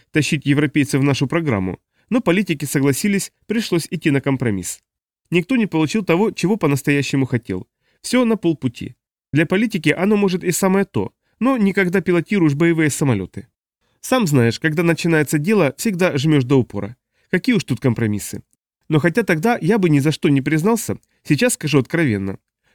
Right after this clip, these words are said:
Кое-кто из тех европейцев знал, как оно в небе. А Вера Джексон была лучшей из них, почти как мы".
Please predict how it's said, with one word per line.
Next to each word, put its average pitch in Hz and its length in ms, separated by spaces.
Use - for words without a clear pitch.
Кое-кто 165 360
из 143 140
тех 151 220
европейцев 143 580
знал, 151 300
как 139 220
оно 139 180
в 151 60
небе. 101 360
А 120 120
Вера 202 200
Джексон 117 440
была 208 240
лучшей 185 400
из 95 100
них, 95 240
почти - 340
как - 220
мы". 95 160